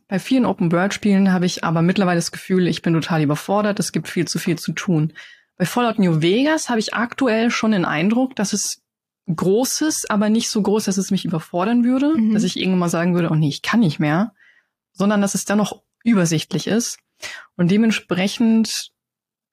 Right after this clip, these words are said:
Speaker 1: kann ich mir schon gut vorstellen, dass ich durchspiele. Das ist aktuell der Plan.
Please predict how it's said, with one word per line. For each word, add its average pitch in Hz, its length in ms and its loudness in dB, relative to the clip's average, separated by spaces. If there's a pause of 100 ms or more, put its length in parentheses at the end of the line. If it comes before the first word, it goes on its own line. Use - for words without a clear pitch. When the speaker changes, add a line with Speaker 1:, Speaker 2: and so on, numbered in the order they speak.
(180)
Speaker 1:
kann - 160 0
ich 233 100 2
mir 226 80 2
schon 214 160 2
gut 202 120 2
vorstellen, 175 300 0
dass 151 140 0
ich 156 80 -4
durchspiele. 240 480 2
Das 170 160 -2
ist - 100 -6
aktuell 156 360 -2
der 190 100 -2
Plan. 214 500 0